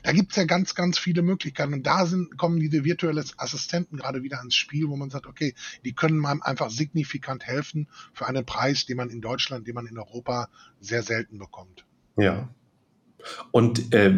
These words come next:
Speaker 2: wie sieht es bei Merch aus? Da gibt's ja so die, so, glaub ich, so zwei Lager. Die einen machen so Evergreen-T-Shirts, die ha-, sich halt immer verkaufen können, und andere gehen halt wirklich spezifisch auf,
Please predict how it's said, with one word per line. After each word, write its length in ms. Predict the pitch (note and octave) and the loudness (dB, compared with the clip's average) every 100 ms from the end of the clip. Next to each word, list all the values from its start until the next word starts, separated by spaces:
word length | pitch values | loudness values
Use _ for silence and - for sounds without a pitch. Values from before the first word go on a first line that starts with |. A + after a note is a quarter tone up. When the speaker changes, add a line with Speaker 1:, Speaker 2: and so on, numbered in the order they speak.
| F#2+ | 6
Speaker 2:
wie 180 | G2 A2+ | 6 6
sieht 180 | A#2 A#2+ | 8 8
es 200 | A2+ - | 6 4
bei 160 | F#2 F2+ | 4 4
Merch 560 | F2 F2+ B2 - F#2+ | 4 6 4 2 2
aus? 340 | C3 F3 F3+ - | 4 4 4 4
Da 460 | G#2+ G#2+ A2+ - - - - | 6 6 4 2 -6 -12 2
gibt's 320 | A#2+ A#2+ - | 2 4 6
ja 260 | A2+ G2+ | 8 8
so 240 | G2 G#2 G#2 | 8 6 8
die, 440 | G2+ G2+ G2+ G2 | 8 8 6 4
so, 220 | - G2+ F#2+ | 4 6 8
glaub 140 | G2 | 8
ich, 80 | F#2+ | 6
so 140 | G2 | 4
zwei 300 | F#2+ - F#2+ | 2 4 6
Lager. 320 | F#2+ F#2+ G#2 | 8 6 8
Die 140 | G2 F2+ | 8 8
einen 240 | F2 G#2+ | 8 6
machen 300 | G#2+ G2+ A#2 | 6 4 4
so 140 | G2 F#2+ | 6 4
Evergreen-T-Shirts, 2000 | - B2+ A2+ A#2 B2 B2 B2 - _ _ _ _ _ - - A#2+ A#2+ A2+ A2+ - | 4 4 6 6 8 6 2 -8 _ _ _ _ _ -4 4 6 8 6 6 2
die 160 | A2+ G#2 | 4 4
ha-, 220 | G#2 A2+ | 2 -2
sich 200 | G#2 G#2+ | 2 4
halt 160 | F#2+ | 4
immer 200 | A#2 B2 | 6 4
verkaufen 540 | B2 B2+ - A#2+ - - | 4 0 4 2 2 0
können, 200 | B2+ A#2+ | 2 4
und 100 | A2 | 6
andere 400 | G#2+ A#2 A#2+ A2 | 6 6 6 8
gehen 180 | A2 G#2+ | 8 8
halt 160 | G2+ | 6
wirklich 300 | A2 A2 A#2 | 4 6 4
spezifisch 880 | - - G2 - B2 A#2+ A#2+ A2 - | 4 0 2 6 6 8 6 4 2
auf, 380 | G#2+ G#2 G2 | 4 4 4